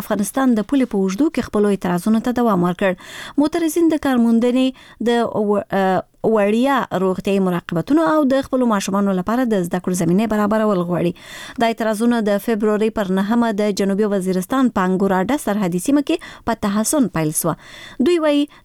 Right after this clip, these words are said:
تر هغو به خپلو اعتراضونو ته دوام ورکړي چې غوښتنې یې نه وي منل سوې. د دې مظاهره چیانو یوه تنظیمونکي دین محمد آزادي راډیو ته ویلي چې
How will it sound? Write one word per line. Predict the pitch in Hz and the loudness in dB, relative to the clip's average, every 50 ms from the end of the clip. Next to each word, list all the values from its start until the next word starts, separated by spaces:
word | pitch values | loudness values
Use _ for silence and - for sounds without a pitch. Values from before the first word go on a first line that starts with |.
| _ 294 | _ -2
تر | 294 285 285 294 | -2 0 0 0
هغو | 269 269 277 254 262 | 2 2 0 0 0
به | - | -2
خپلو | - - 262 247 247 | -2 0 0 0 0
اعتراضونو | - 240 208 202 208 226 233 233 226 220 | 0 -2 -2 -2 0 0 0 0 0 -2
ته | 196 196 185 | -2 0 0
دوام | 190 214 247 262 254 | 2 2 2 2 0
ورکړي | 226 - 240 247 254 | 0 0 -2 -2 0
چې | - 294 294 | 0 0 0
غوښتنې | 240 220 - - 190 185 190 202 | 0 -2 -2 -2 -2 0 0 2
یې | 214 247 262 | 2 2 2
نه | 233 180 | 2 2
وي | 160 175 175 | 2 2 2
منل | 170 175 170 180 - | 0 0 -2 -2 -2
سوې. | 202 180 175 - - - - - - - - - | 0 0 0 0 -4 -10 -18 -16 -16 -14 -14 -4
د | - 220 | -2 0
دې | 220 226 220 214 | 0 2 0 0
مظاهره | 208 220 214 214 208 190 208 202 _ _ _ _ _ _ 175 196 - | 0 0 0 0 0 0 -2 -4 _ _ _ _ _ _ -4 -4 -2
چیانو | - 254 240 240 226 226 233 233 - | -2 0 0 2 2 2 2 0 0
یوه | - 208 208 196 190 214 214 - | 0 0 0 2 0 0 -2 -2
تنظیمونکي | 220 202 202 190 202 202 208 226 269 294 262 - - 190 190 202 | -2 -2 -2 0 0 0 2 2 2 2 2 2 0 -2 0 0
دین | 208 202 196 | 0 2 2
محمد | 208 208 214 208 226 269 277 - - | 0 0 2 2 2 0 0 0 -2
آزادي | 214 208 208 196 196 208 202 | -2 -2 -2 -2 0 0 0
راډیو | 202 190 196 185 180 - | 0 0 -2 -2 -2 -2
ته | 190 | 0
ویلي | 226 254 277 285 262 - | 0 2 2 2 2 0
چې | 285 | -2